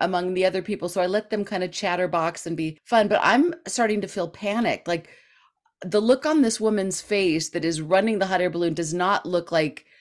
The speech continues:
this is supposed to be happening. And it was really, it became really, really windy. So we're literally, like, starting to go really fast, beelining toward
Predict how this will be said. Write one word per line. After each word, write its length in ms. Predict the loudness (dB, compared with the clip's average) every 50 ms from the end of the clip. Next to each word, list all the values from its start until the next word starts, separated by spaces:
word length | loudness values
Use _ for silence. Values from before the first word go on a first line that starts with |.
| _ _ -8
this 160 | -8 -6 -6
is 100 | -8 -6
supposed 380 | -8 -6 -4 -2 -4 -4 -4 -6
to 80 | -4
be 120 | -4 -4 -4
happening. 520 | -4 -4 -6 -6 -6 -6 -6 -6 -6 -8 -4 _
And 100 | -2 -2
it 80 | -2 -2
was 180 | -4 -6 -6 -8
really, 440 | -8 -4 -2 0 2 2 2 2 0
it 80 | 0
became 500 | -2 -6 -4 -2 0 0 0 0 -2 -4
really, 380 | -4 -2 0 0 0 0 -2 -4
really 360 | -2 -2 -2 0 0 -2 -2
windy. 520 | -2 -4 -4 -4 -2 -4 -4 -6 -6 -10 -14 -18 _ _
So 140 | -4 -4 0
we're 260 | 0 0 0 0 -4 -10 _ _ _
literally, 680 | -8 -8 -6 -2 0 0 0 0 0 0 0 2 2 2
like, 320 | 4 4 2 2 2 -4 -8 -10
starting 340 | -4 0 0 2 2 2 2
to 80 | 2
go 160 | 2 2 0 0
really 520 | 0 -2 -4 -2 0 0 2 2 0 -2
fast, 560 | -2 0 0 2 2 2 0 -2 -4 -10 -12 -14 _ _
beelining 920 | -8 0 2 4 4 6 4 4 2 2 0 0 -2 -2 -2 -2 -4 -6 -10 _ -14 _
toward 760 | -12 -8 2 4 6 8 8 8 6 4 4 2 0 0